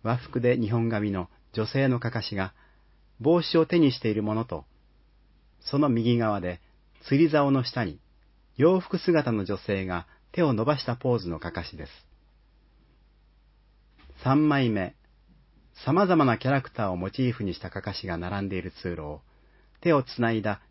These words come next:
小さな女の子二人が眺めながら歩いているところです。四枚目、映画、アナと雪の女王をモチーフにしたと思われるかかしで、ドレスをまとった女性のかかしの横に、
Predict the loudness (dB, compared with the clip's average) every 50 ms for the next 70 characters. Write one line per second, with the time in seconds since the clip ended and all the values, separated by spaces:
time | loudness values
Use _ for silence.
0 | _ _ _ -8 -4 -2 0 0 0 0 -2 -2 0 2 2 4 4 4 2 0
1 | 0 -2 -4 -10 -10 -4 -2 -2 -2 0 -2 -4 -4 -6 _ _ _ _ _ _
2 | -6 -2 0 0 2 2 2 2 2 2 2 2 0 0 -2 -4 -6 -2 0 0
3 | 0 0 -2 -4 -4 -4 -6 -10 -10 -10 -10 -10 -10 -10 -12 -16 -18 -20 -20 _
4 | _ _ _ _ _ _ _ _ _ _ _ _ _ _ _ _ _ _ _ _
5 | _ _ _ _ _ _ _ _ _ _ _ _ _ _ _ _ _ _ 0 2
6 | 4 4 4 4 4 2 2 2 0 -2 -4 -6 -10 _ _ _ _ _ _ _
7 | _ _ _ _ _ _ _ -2 0 2 2 2 2 0 -2 -4 _ _ _ _
8 | _ _ _ _ _ -2 0 2 2 2 2 0 -2 -2 -2 -2 0 2 2 2
9 | 2 2 2 2 2 4 4 2 2 2 0 0 -2 -4 -6 -6 -4 -4 -2 -2
10 | -2 -2 -2 -4 -4 -6 -8 -6 -4 -4 -4 -4 -4 -4 -4 -4 -6 -8 -8 -12
11 | -10 -10 -8 -10 -10 -10 -10 -12 -12 -12 _ _ _ _ _ _ _ _ _ _
12 | _ _ -4 2 4 4 4 4 2 0 -2 0 0 0 0 0 0 -2 -2 -2
13 | -8 -6 -6 -6 -6 -4 -2 -2 0 0 -2 -4 -6 -8 -6 -8 -10 -8 -6 -6
14 | -4 -4 -4 -4 -6 -6 -4 -6 -8